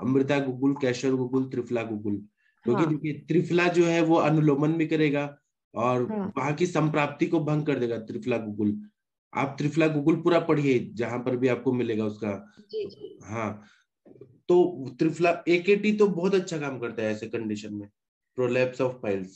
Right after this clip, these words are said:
Speaker 1: मैंने किया है, मेरे patient में बहुत अच्छा result आया। कैशोर
Speaker 2: और
Speaker 1: गुगुल क्या करता है कि रक्तगत आम का पचन करता है, micro circulation अच्छा करता है क्योंकि इसमें गुडुची है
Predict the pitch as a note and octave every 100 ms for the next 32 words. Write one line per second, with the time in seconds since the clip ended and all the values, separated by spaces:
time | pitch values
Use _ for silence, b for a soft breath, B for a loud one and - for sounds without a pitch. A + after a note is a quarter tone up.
0 | _ _ A2 B2+ C#3+ D#3 D#3 D3+ D3+ C#3+
1 | D3+ b b _ A#2+ C#3 D#3 D#3 D3+ D3+
2 | D3+ C#3 D3+ C#3 B2+ A2+ G#2 F#2+ F2+ F2
3 | _ _ _ _ _ _ _ _ _ _
4 | _ _ _ _ _ _ C#3+ C#3+ E3 D#3+
5 | B3+ - - - E3+ E3+ E3 E3 D#3 D#3
6 | D3+ D3+ D#3+ E3+ E3+ B B A2+ B2 D3+
7 | - D#3+ E3+ E3+ - C#3+ D3 D#3 E3 D#3+
8 | D#3 D3+ C#3+ D3+ D3+ C#3 C#3+ D#3 D#3 C3+
9 | C#3+ C3+ C#3 C3 B2+ A#2+ A2+ A2+ A#2+ B2+
10 | C3 C#3 C3+ C3+ C3 C3 C3+ G2